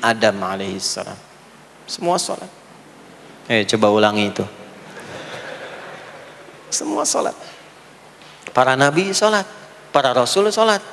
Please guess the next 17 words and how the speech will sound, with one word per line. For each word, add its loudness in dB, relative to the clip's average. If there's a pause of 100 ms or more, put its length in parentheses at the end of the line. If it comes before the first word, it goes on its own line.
(760)
Anda 2
bukan 4
nabi, 2
bukan 4
rasul, 2
nggak 6
mau 4
sholat. 0 (1200)
Dan 2
pengen 4
mudah 4
hidupnya. 2 (880)
Pengen 4
masuk 4
surga, 4
Firdaus 4
lagi. 2